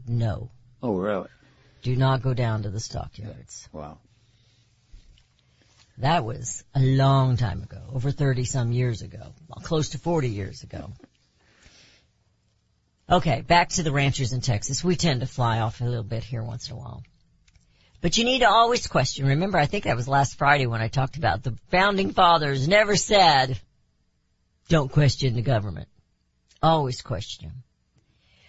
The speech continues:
Speaker 1: So it's like a bribe. They're gonna pay him off. It says it, it looks good on paper. It looks good in the media. This is John Paul Schuster told the Examiner. But in reality, it's not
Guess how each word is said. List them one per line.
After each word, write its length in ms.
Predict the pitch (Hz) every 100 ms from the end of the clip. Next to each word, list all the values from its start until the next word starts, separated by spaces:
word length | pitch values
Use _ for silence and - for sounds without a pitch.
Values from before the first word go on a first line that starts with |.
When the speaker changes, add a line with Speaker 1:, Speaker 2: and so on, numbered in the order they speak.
| _ _ -
Speaker 1:
So 160 | 233
it's 140 | 226 214
like 160 | 277
a 60 | 226
bribe. 460 | 165 160 147 139 127
They're 100 | 156
gonna 140 | 156
pay 260 | - 165 147
him 120 | 135
off. 280 | 127 120 143
It 80 | 131
says 200 | 180 175
it, 160 | - - - _ - _
it 120 | - 269
looks 280 | 339 -
good 180 | - 302
on 200 | 214 165
paper. 600 | 185 233 208 135 127 156 - _ _ _ _ _ _ _ -
It 160 | 240 269
looks 300 | 294 190 208
good 220 | 294 269
in 120 | 247
the 80 | 240
media. 540 | 262 294 170 123 - - 139 _ -
This 240 | 139 131
is 120 | 151 127
John 480 | 160 165 156 151
Paul 460 | 175 151 139 131 123
Schuster 640 | - 190 175 - 104 113
told 320 | - 139 135
the 120 | 131 127
Examiner. 580 | 123 135 113 107 101 - - _ _ 113
But 200 | 131 139
in 120 | 139
reality, 800 | 151 165 190 175 127 107 98 - - _ _ _ _ _ _ _
it's 340 | - 139 - 135
not 400 | 147 165 180